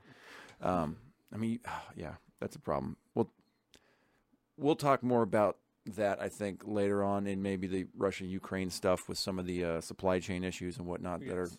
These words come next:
Speaker 1: we're gonna be facing, but that goes dark really, really quick.
Speaker 2: Yes.
Speaker 1: Um, but yeah, so I'm
Speaker 2: You
Speaker 1: gonna
Speaker 2: think
Speaker 1: be
Speaker 2: it's hard to buy shoes now.
Speaker 1: Yeah.
Speaker 2: <laughs>
Speaker 1: Yeah, pretty soon those Jocko shoes aren't gonna be two hundred dollars. They're gonna be four hundred dollars. Oh, and, oh, yeah,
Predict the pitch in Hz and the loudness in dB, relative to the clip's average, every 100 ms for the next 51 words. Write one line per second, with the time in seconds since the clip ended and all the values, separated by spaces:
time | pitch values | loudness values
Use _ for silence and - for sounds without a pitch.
0 | - 95 95 92 - 92 85 85 80 - | -6 -4 -2 -4 0 -2 -2 -4 -4 0
1 | 101 101 85 - - 87 82 - - _ | 0 2 -2 -2 2 2 2 -4 -20 _
2 | - 175 90 92 _ _ - 98 - - | -12 -6 -4 -6 _ _ -10 -8 -8 -10
3 | - - - - - - - - 113 98 | -16 -6 -6 -6 -14 -20 -18 -12 -10 -6
4 | 85 73 - _ - 117 139 104 131 127 | -4 -4 -6 _ 0 6 6 6 4 6
5 | 117 127 151 143 139 131 131 127 127 113 | 6 6 4 4 6 6 4 2 2 0
6 | 131 123 175 117 123 104 - - 220 190 | -2 4 4 8 8 8 4 12 12 12
7 | 226 - 214 175 - 165 147 147 - 135 | 12 10 10 8 8 6 6 2 2 -2
8 | 110 120 127 - - - - - 107 127 | 0 -4 -4 -8 -16 -20 -16 -8 -2 0
9 | 120 135 120 113 87 120 123 110 110 101 | 2 2 4 4 4 4 6 2 2 0
10 | 101 98 107 95 98 - 170 131 92 92 | 0 0 -2 -2 -2 -2 0 0 0 0
11 | 90 92 104 98 110 294 311 92 85 78 | 0 0 0 2 -2 2 2 2 0 0
12 | 60 - - - _ - - - _ - | 0 -4 -12 -16 _ -20 -20 -20 _ -10
13 | 151 156 113 - - 175 170 - - 101 | -8 -8 -10 -12 0 2 2 -2 -12 -12
14 | - - | -12 -12